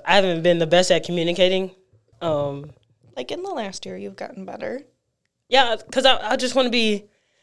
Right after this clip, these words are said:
Speaker 1: I always talk, I always talk about, I always talk about, like, the situation I went through, but, like, during that, like, I realized, like, I had to be more intentional in telling people how I feel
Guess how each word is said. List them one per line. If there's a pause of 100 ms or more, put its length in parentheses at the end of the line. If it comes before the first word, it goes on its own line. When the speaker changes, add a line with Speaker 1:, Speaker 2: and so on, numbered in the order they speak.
(1800)
Speaker 1:
I
always
talk,
I
always
talk
about, (720)
I
always
talk
about,
like,
the
situation
I
went
through,
but,
like, (1120)
during
that,
like, (340)
I
realized,
like,
I
had
to
be
more
intentional
in
telling
people
how
I
feel